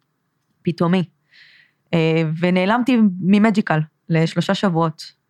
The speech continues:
ביום. והחיבוק העצום שקיבלתי מהצוות ברמה של אס אם אסים כל יום, וביקורים, וכאילו, אני, ז-, זו הייתה מפ-, אני לא חושבת שאי פעם קיבלתי את זה בשום מקום עבודה שהייתי בו. וזה אומר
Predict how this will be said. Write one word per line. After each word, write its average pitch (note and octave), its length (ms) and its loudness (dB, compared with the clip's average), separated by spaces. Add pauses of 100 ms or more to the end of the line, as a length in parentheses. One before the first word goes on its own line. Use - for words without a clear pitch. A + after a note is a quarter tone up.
ביום. E3 420 0 (1040)
והחיבוק F#3+ 840 0
העצום A3 460 0
שקיבלתי F3+ 680 0
מהצוות F3 840 -2
ברמה E3+ 420 0
של G3+ 200 -2
אס F3+ 200 -4
אם F3 120 0
אסים F3+ 280 -2
כל F3+ 260 -2
יום, E3 400 0 (580)
וביקורים, G#3 1120 2 (400)
וכאילו, G3+ 920 2
אני, G3 100 0 (800)
ז-, F3+ 180 0
זו G3 220 2
הייתה A#3+ 320 0
מפ-, B3+ 180 -2 (200)
אני F3+ 260 2
לא F#3+ 100 2
חושבת A#3+ 200 -4
שאי G3+ 120 0
פעם F#3+ 140 0
קיבלתי F3 240 0
את G3 40 2
זה F3+ 80 0
בשום E3+ 240 0
מקום F#3 200 -2
עבודה D#3 320 -2
שהייתי E3 360 -2
בו. C#3+ 160 -2 (640)
וזה E3+ 260 0
אומר F#3+ 240 2